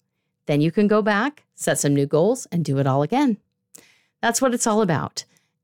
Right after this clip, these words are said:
And as I said, those goals are personal to you. Even if your boss or manager comes to you and suggests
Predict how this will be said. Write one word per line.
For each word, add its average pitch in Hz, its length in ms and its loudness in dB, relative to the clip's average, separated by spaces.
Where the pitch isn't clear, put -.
And 185 400 0
as 196 120 2
I 156 60 4
said, 214 500 0
those 226 240 2
goals 254 440 0
are 139 120 -2
personal 240 600 0
to - 140 -2
you. 156 380 0
Even 302 240 2
if 427 160 0
your 339 120 2
boss 226 420 0
or 214 160 2
manager 185 580 2
comes 190 380 0
to - 120 -2
you 143 60 2
and 143 160 2
suggests 170 1000 -2